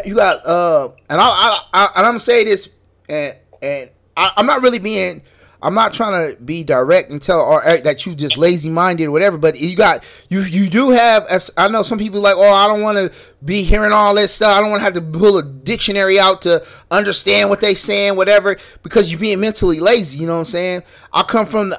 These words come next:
I come from a, a, a period where you had Cyclopedia, uh, Britannica. We didn't have Google, so when I,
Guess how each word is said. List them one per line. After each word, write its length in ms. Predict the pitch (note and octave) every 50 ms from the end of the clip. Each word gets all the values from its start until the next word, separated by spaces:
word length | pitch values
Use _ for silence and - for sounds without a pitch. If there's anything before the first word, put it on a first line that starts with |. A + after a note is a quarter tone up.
| - -
I 80 | F#3+
come 240 | G3+ - - A#3+ G#3+
from 260 | G#3 - G#3+ G#3 F3+
a, 320 | E3 D#3 D3 C#3 B2+ - - _
a, 220 | - C#3 C#3+ C3+ - -
a 80 | - C3+
period 520 | C3 - - A3+ A#3 A#3 A3+ G#3+ F#3+ -
where 240 | D3+ E3 F3 E3+ E3 - - -
you 100 | F3+ G#3+
had 220 | G#3+ F#3 D#3 D3+
Cyclopedia, 720 | - - G3+ F#3+ F3 D#3+ - - G3+ G3 F#3 E3+ D#3+ D3+ - - -
uh, 500 | D3+ D#3 D3+ D3 C#3+ C3+ B2+ B2 A2 - - _
Britannica. 680 | - C#3 C3 - A3 A#3 A#3+ A3 G3 - - F3 D#3+ - - - - _ -
We 100 | E3+ F#3
didn't 140 | G3+ F#3+
have 260 | G3 G#3 G#3+ G#3 G3+ E3+
Google, 360 | E3 E3 D#3 - A2+ F#2+ - - - - -
so 400 | - - - G#3+ G#3 G3+ G3 F#3 - - - - - - _ -
when 180 | C3+ E3 F3+
I, 100 | F#3+ G3+